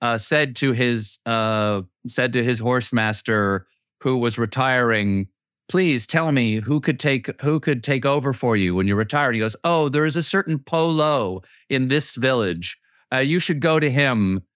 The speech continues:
and ask him to find you a superlative horse." And so they send a person to Polo, and Polo says, "Oh, um, yes, there is a perfect horse for the Duke. It is, um, it is a,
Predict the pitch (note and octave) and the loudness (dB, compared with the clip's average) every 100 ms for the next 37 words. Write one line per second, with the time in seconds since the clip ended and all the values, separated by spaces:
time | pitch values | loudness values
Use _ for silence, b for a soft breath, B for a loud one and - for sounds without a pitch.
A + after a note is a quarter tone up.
0 | _ B2 B2 B2 A#2+ C3 D3+ - D#3 C#3 | _ -2 0 2 2 0 -2 -2 0 2
1 | B2+ A#2 A#2+ B2 A2+ A2 G#2 G2 A#2+ G#2+ | 2 0 0 0 2 0 0 -2 0 0
2 | G2 E2 F#2 D2+ - - - _ _ _ | 0 -2 -4 -4 -8 -12 -16 _ _ _
3 | - A2 A2+ B2+ A#2 A2+ A2 - C3 C3 | -6 -2 0 0 2 2 0 0 -2 -2
4 | - B2+ A#2+ C3 B2+ A#2 - C3+ C3 C3+ | -2 -2 0 -2 -2 -6 -2 0 0 0
5 | C3+ C3 A2+ G#2+ C3 B2+ B2+ B2+ - C3 | 0 0 -2 -2 -2 0 0 0 0 0
6 | B2 A2 _ _ _ _ C#3+ D3+ C#3+ A#2+ | 0 -4 _ _ _ _ 0 2 2 2
7 | G2 F2+ _ _ _ - A#2+ A#2+ A#2+ A#2+ | 0 -4 _ _ _ -4 0 2 2 2
8 | A#2 A#2+ - - D#3 D3 A#2+ - C#3 C3+ | 2 0 -8 -4 0 2 0 -2 0 0
9 | B2+ - C#3+ C3+ C#3 B2 A2+ - A#2 F#2 | 0 -2 -2 -2 0 0 0 -2 -2 0
10 | B2 G#2+ - - - B2 B2 A#2 B2+ A#2 | 0 -2 -6 -10 -2 0 0 0 -2 0
11 | A#2 A2+ A#2 _ _ _ - B2+ B2 B2+ | 0 -2 -4 _ _ _ -6 -2 0 2
12 | B2 A#2+ | 0 -2